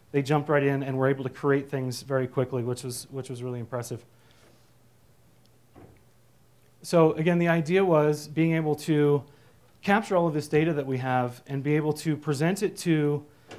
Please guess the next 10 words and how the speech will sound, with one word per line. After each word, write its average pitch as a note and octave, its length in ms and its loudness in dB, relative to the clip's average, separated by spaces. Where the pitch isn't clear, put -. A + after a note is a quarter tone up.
the C#3+ 80 -4
developers C#3+ 680 4
and, C#3 540 0
uh, C3 400 4
and C3+ 180 -6
to D3 180 -4
other, C#3+ 320 4
and C#3 220 -6
to D#3+ 160 -6
the C3+ 380 -6